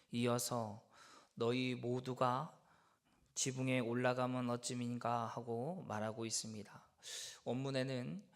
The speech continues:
"너희 모두가"라는 표현인, 예, 쿨라크라는 단어가 추가되어 있는 것을 보게 됩니다.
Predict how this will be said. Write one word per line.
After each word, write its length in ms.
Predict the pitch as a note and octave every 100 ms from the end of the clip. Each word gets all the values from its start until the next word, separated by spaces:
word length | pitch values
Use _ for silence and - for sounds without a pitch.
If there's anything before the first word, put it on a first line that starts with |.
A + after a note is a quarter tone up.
| - _
"너희 380 | - A#2 B2+ B2+
모두가"라는 1120 | B2 A#2+ B2+ C3 C3 A#2+ A2+ G#2+ A#2 C3 C3
표현인, 800 | C3 D3 C#3 C3+ B2+ C3 G2 G#2 - - - _ A2
예, 180 | G2+ -
쿨라크라는 720 | - C#3 C3 - C3+ B2 B2
단어가 600 | A#2+ A2+ A2+ A2 A2+ F#2 F#2+
추가되어 600 | - B2+ C3 A#2+ A2+ A2+
있는 200 | A2 A2+
것을 360 | A2 - A2 G#2+
보게 240 | A2+ A2+
됩니다. 540 | A2+ G2+ G2+ F#2+ -